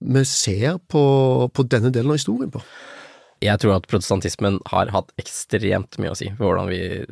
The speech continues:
Speaker 2: tenker på middelalderen. Og jeg tror, for å være helt ærlig, at den har vært et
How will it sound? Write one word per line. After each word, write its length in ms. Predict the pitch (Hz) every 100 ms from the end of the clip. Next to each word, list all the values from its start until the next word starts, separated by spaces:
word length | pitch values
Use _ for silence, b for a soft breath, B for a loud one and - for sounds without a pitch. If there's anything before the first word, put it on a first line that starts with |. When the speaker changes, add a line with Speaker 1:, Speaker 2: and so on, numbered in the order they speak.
| - -
Speaker 2:
tenker 240 | - 90 -
på 80 | 92
middelalderen. 340 | 90 92 113 B B B B
Og 120 | -
jeg 100 | 117
tror, 380 | - 117 135 143 -
for 140 | 131
å 80 | 123
være 80 | 110
helt 160 | 110
ærlig, 300 | 113 98 131 -
at 140 | 107
den 140 | 107 101
har 160 | 98
vært 240 | 98 _ -
et 160 | 104